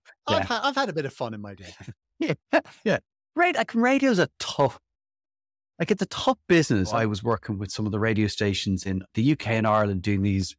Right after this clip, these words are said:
Speaker 1: um, radiothon fundraisers for, like, three days. They gave over their airtime, and it was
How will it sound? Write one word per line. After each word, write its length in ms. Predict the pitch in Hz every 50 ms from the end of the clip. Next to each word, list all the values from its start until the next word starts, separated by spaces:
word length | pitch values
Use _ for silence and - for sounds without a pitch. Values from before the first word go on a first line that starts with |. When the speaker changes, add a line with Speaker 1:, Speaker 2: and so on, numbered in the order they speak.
| 73 69
Speaker 1:
um, 400 | 82 107 95 92 90 85 85 87 - _ _ _ _ _ _ _ _ _ _ _ _ -
radiothon 680 | 170 190 180 151 151 135 123 110 - - 131 113 107 101
fundraisers 500 | - 170 170 151 131 107 98 92 - -
for, 380 | - - - 110 101 98 95 95
like, 180 | 101 104 101 -
three 220 | - - - 156 143
days. 240 | 135 123 123 113 -
They 80 | 110 95
gave 220 | 135 139 143 127
over 200 | 139 127 101 110
their 140 | 104 104 104
airtime, 540 | 104 101 101 95 - - - 101 98 98 98
and 100 | 92 110
it 120 | - 123
was 160 | 113 104 87